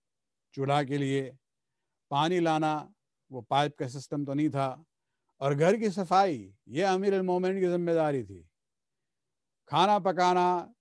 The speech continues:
چکی پیسنا، روٹیاں بنانا،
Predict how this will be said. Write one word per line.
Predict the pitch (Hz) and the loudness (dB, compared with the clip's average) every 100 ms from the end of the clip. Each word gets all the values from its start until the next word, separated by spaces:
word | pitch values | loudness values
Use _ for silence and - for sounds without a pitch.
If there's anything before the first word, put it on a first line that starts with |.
| _ | _
چکی | - 165 - 196 | -6 -4 -2 -2
پیسنا، | 175 175 160 165 165 165 156 | 0 0 0 0 0 -2 -6
روٹیاں | 165 135 156 156 175 175 | -6 0 0 2 -2 0
بنانا، | 160 160 160 160 156 143 | 0 2 2 0 0 -4